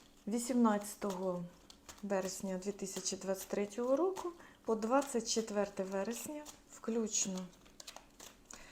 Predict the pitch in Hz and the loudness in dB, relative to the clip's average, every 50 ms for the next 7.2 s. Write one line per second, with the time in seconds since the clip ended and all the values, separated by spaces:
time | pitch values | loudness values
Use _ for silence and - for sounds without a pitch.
0 | - - - - - - - - - 254 302 339 311 - - - 220 220 214 214 | -18 -18 -18 -18 -20 -20 -8 0 2 4 4 4 2 0 2 2 4 6 6 6
1 | 208 214 214 220 233 233 240 233 220 226 214 202 180 170 - - - 185 185 185 | 8 8 8 8 8 8 8 8 8 6 4 4 2 0 0 -4 -8 -8 -8 -8
2 | - - - - - - - - - - - 240 240 - 233 220 202 208 202 - | -12 -16 -20 -20 -20 -20 -18 -18 -14 -4 0 0 2 4 2 2 2 2 0 0
3 | - 226 196 190 185 185 - 196 - - 226 247 285 294 285 - - - 277 277 | 0 0 0 2 2 2 0 0 0 0 2 4 4 4 2 0 2 4 6 6
4 | 277 269 269 269 262 - 262 262 262 262 254 254 247 240 240 240 240 233 - - | 6 6 2 0 -2 2 4 6 6 6 4 4 4 6 6 4 4 2 -4 -10
5 | - - - - - - - - - - - - - - - - - - - - | -14 -14 -14 -14 -16 -16 -16 -16 -16 -18 -20 -20 -20 -20 -20 -20 -20 -20 -20 -20
6 | - - - - - 247 247 247 214 233 233 226 226 226 220 220 220 - - 226 | -18 -16 -12 0 4 6 6 6 8 8 8 10 10 8 8 6 4 2 4 4
7 | 220 220 226 | 6 6 6